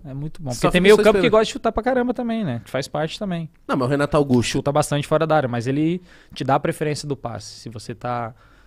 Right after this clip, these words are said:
Speaker 1: faz um movimento, ele sempre fala que a preferência de quem faz o movimento. Então, isso eu fico feliz com ele ali.
Speaker 2: Acho que teve até um lance que eu não lembro agora contra quem foi, que ele achou o Fagner, assim, aí logo saiu o gol.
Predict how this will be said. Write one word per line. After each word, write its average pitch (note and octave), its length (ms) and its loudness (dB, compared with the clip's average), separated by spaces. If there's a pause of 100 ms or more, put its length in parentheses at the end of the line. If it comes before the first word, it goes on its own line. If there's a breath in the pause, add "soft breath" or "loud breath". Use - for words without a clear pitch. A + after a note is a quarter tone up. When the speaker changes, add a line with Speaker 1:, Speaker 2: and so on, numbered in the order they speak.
(140 soft breath)
Speaker 1:
faz A2+ 220 -6
um B2 40 -4
movimento, B2 480 -6
ele A2+ 80 -6
sempre C3+ 220 -10
fala A2+ 200 -8
que A2 440 -12
a G#2 80 -14
preferência A#2+ 460 -8
de - 60 -14
quem C3 100 -8
faz B2 160 -6
o C3 40 -8
movimento. B2+ 380 -8
Então, B2+ 180 -12
isso C3 180 -12
eu B2 160 -10
fico - 240 -20
feliz A#2+ 280 -8
com - 140 -12
ele A2+ 100 -8
ali. A2+ 200 -10 (160)
Speaker 2:
Acho - 140 -4
que - 40 -14
teve F#3 180 -2
até F#3+ 140 0
um F#3+ 160 2
lance D#3+ 320 0
que B2+ 380 2
eu B2 80 4
não B2+ 100 2
lembro C3+ 260 2
agora B2 220 0
contra B2 220 -2
quem A#2+ 160 -2
foi, B2 180 -2
que B2 100 -4
ele A#2+ 100 0
achou A#2 260 0
o - 20 0
Fagner, A2+ 460 -4
assim, A#2 260 -6
aí A#2+ 80 -2
logo A2+ 180 -4
saiu A#2 200 -4
o G#2 40 -6
gol. B2+ 300 -2